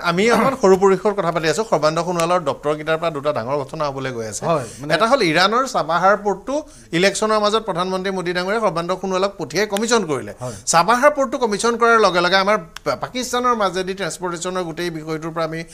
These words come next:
Speaker 1: মুক্তি পালোঁ আৰু সি ভাৰতৰ ইকনমিত মেজৰ কণ্ট্ৰিবিউট কৰিব।
Speaker 2: নাই, মই এইটো
Speaker 1: দ্বিতীয় কথাটো হ'ল তামিলনাডুৰ কাষত যিটো ভাৰ-, চৰকাৰে চল্লিছ কোটি টকা বা, মানে, চল্লিছ হাজাৰ কোটি টকা খৰচ কৰি পৰ্ট বনাইছে, সি জি ডি পিতে ইম্পেক্ট কৰিব।
Speaker 2: ইম্পেক্ট কৰিব।
Speaker 1: সৰ্বানন্দ সোণোৱালৰ দিনত আৰু এটা কাম হৈছিলে, আমি অসম উত্তৰ পূৰ্বাঞ্চলৰ মানুহে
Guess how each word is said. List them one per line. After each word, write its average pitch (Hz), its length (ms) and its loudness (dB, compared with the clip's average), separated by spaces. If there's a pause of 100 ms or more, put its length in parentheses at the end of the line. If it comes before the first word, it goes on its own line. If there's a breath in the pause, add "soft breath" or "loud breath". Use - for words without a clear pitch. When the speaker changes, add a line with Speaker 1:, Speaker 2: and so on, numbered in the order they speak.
(240 loud breath)
Speaker 1:
মুক্তি 139 300 -2
পালোঁ 202 220 2
আৰু 262 140 0
সি 247 140 -6
ভাৰতৰ 165 420 0
ইকনমিত 196 460 0
মেজৰ 165 240 0
কণ্ট্ৰিবিউট 127 460 -6
কৰিব। 101 120 -8
Speaker 2:
নাই, 190 100 0
মই 165 220 0
এইটো 190 120 -2
Speaker 1:
দ্বিতীয় 196 300 4
কথাটো 262 280 0
হ'ল 269 120 2
তামিলনাডুৰ 220 540 0
কাষত 233 240 -4
যিটো 214 220 -2
ভাৰ-, 135 380 -4
চৰকাৰে 165 520 0 (300 loud breath)
চল্লিছ 165 260 0
কোটি 180 180 -4
টকা 175 180 0 (200)
বা, 151 180 4
মানে, 151 240 -2
চল্লিছ 156 240 -2
হাজাৰ 165 160 2
কোটি 156 180 -8
টকা 156 200 -4
খৰচ 151 240 -2
কৰি 160 120 -4
পৰ্ট 147 260 -6
বনাইছে, 143 340 -4 (280 loud breath)
সি 269 200 0
জি 190 160 2
ডি 240 160 2
পিতে 262 260 -4
ইম্পেক্ট 151 360 -4
কৰিব। 117 160 -6
Speaker 2:
ইম্পেক্ট 156 280 -2
কৰিব। 131 200 -6
Speaker 1:
সৰ্বানন্দ 220 360 4
সোণোৱালৰ 233 520 2
দিনত 226 280 -4
আৰু 196 200 4
এটা 233 120 2
কাম 220 180 -2 (100)
হৈছিলে, 202 220 -4
আমি 185 240 -4
অসম 165 360 -4
উত্তৰ 165 200 -6
পূৰ্বাঞ্চলৰ 165 420 -4
মানুহে 165 300 -2